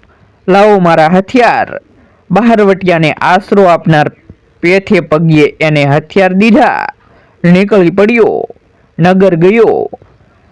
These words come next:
વાલો નામોરી અને પોતે બંને જણા મોવર સંઘવાણી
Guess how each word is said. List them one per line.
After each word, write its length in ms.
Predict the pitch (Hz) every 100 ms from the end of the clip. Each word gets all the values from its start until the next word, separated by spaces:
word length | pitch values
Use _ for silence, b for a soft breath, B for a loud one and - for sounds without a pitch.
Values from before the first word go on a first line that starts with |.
| -
વાલો 360 | 160 214 220 214
નામોરી 520 | 180 165 160 156 151
અને 220 | 151 160 143
પોતે 420 | - 175 180 170
બંને 400 | 156 170 190 185
જણા 340 | 156 156 143
મોવર 420 | 139 147 175 180 156
સંઘવાણી 800 | - 160 156 156 151 151 147